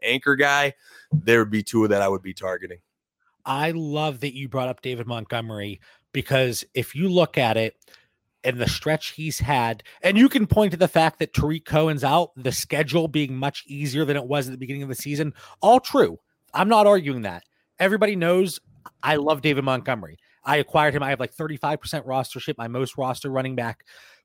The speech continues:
Speaker 2: But the fact that you're saying he is attainable, I think a lot of that early in the offseason is gonna be pointing to the fact that everybody's gonna have him as a sell. I think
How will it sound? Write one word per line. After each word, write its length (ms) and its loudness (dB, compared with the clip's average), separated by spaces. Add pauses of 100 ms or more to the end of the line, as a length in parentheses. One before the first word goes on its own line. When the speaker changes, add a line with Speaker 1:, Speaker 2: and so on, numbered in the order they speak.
Speaker 2:
But 140 2
the 100 4
fact 360 0
that 140 -4
you're 160 2
saying 500 2
he 300 -10
is 140 -6
attainable, 840 -4 (480)
I 120 -4 (160)
think 200 0
a 40 4
lot 280 4
of 140 0
that 300 4
early 260 0
in 60 -6
the 120 -2
offseason 460 -2
is 160 -8
gonna 160 -8
be 320 -10 (100)
pointing 300 -2
to 40 -4
the 80 -4
fact 380 0
that 240 0
everybody's 600 2
gonna 160 -4
have 300 -2
him 140 -8
as 100 -6
a 60 -6
sell. 440 -4 (360)
I 100 4
think 340 -2